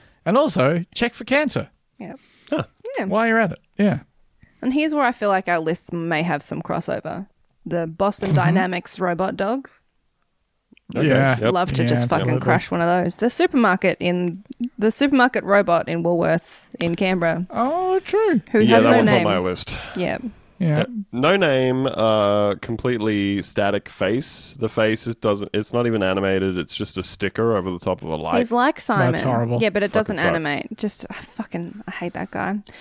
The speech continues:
Speaker 2: Finally.
Speaker 3: just comes over and he says, "Spill."
Speaker 2: Spill. Spill detected.
Speaker 1: Spill.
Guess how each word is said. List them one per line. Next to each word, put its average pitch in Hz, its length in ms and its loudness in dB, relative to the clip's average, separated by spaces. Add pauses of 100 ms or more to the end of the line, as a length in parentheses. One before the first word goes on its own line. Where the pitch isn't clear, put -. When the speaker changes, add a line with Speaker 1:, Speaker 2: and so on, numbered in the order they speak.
(180)
Speaker 2:
Finally. 240 500 2
Speaker 3:
just 208 100 0
comes 101 180 -2
over 95 160 2
and 92 80 -2
he 92 60 -2
says, - 320 -6 (100)
"Spill." - 540 -2 (400)
Speaker 2:
Spill. 254 640 -4
Spill 320 460 0
detected. - 680 -6
Speaker 1:
Spill. 117 580 -2